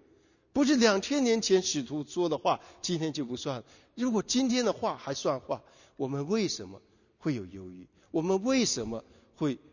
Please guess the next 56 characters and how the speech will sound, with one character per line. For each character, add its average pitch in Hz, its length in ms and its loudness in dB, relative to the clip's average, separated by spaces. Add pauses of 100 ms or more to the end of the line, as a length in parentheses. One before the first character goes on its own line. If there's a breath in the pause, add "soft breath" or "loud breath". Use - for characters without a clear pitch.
(120)
会 151 260 4
对 156 260 0
人 113 240 -6
生 127 260 -8 (360)
失 - 220 -6
去 135 120 -6
盼 110 380 -12
望？ 90 120 -18 (1000)
弟 151 100 -4
兄 143 120 -2
姐 113 180 -10
妹， 104 160 -14 (340 soft breath)
这 214 180 2
一 170 100 2
段 143 260 -6
经 139 260 -6
节 95 260 -12 (440)
虽 175 200 2
然 143 160 2
说 147 200 -6
是 143 180 -6
神 143 280 -4
学 143 140 -6
上 120 220 -8
的 104 80 -8
一 110 120 -8
个 110 180 -6 (220 soft breath)
金 147 240 0
链 131 220 -2
子， 90 120 -16 (220 soft breath)
但 151 140 -6
是 135 120 -10
对 185 260 -4
于 165 60 -2
我 139 180 -4
们 104 180 -14
来 107 120 -8
讲， 101 200 -14 (260 soft breath)
是 - 160 -8
一 131 40 -6
个 127 120 -6
生 233 320 0
活 107 240 -8
中， 117 240 -10 (340 soft breath)
是 - 160 -10
一 120 80 -6
个 113 120 -6
多 147 260 -6
么， 170 220 -6 (400 soft breath)
啊， 98 260 -12
有 120 160 -8
帮 123 320 -6
助 120 160 -8
的 95 140 -16 (120)
一 113 100 -16
个 104 180 -12